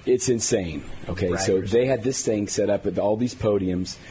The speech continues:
Speaker 1: and there was a big pit in the middle of it where they had that stage they took pictures. And they ran everyone in there, they took a picture, and then they were like, we di-, they didn't, like, tell you where the players were gonna be.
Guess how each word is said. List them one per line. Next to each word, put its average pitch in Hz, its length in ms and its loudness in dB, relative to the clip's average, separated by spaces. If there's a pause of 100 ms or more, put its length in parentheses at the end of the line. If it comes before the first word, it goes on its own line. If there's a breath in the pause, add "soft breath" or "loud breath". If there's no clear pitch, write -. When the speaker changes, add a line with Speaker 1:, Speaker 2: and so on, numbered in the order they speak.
(240 loud breath)
Speaker 1:
and 101 160 0
there 101 120 2
was 98 140 0
a 104 40 2
big 104 320 -2
pit - 280 0
in 92 100 0
the 87 80 0
middle 92 280 2
of 76 80 -6
it 73 60 -6
where 82 140 -4
they 85 100 -2
had 90 140 0
that 87 140 -2
stage 85 440 -2
they 76 120 -8
took - 240 -8
pictures. - 360 -8 (420 loud breath)
And 107 140 0
they 110 40 2
ran 107 300 2
everyone 151 420 4
in 123 120 2
there, 110 160 2
they 101 120 2
took - 200 -2
a 113 60 0
picture, 92 380 -2
and 92 120 2
then 104 120 2
they 110 40 2
were 113 140 4
like, 101 180 0
we 123 160 4
di-, 131 100 2
they 117 180 2
didn't, 139 260 0 (180)
like, 104 220 -2 (400)
tell 117 260 4
you 101 160 0
where 104 400 4
the 90 200 -4
players 98 380 0
were 95 60 -2
gonna 87 160 -2
be. 90 260 0